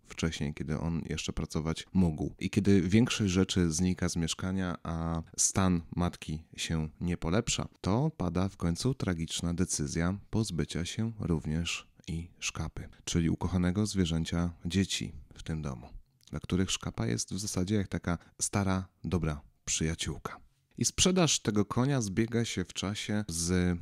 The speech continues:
no, trochę zespoiluję tutaj utwór, ale, no, chyba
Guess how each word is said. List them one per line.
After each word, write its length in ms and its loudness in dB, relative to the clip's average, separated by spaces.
no, 180 -4
trochę 280 -2
zespoiluję 580 0
tutaj 240 -4
utwór, 300 -2
ale, 180 0
no, 220 -2
chyba 280 -4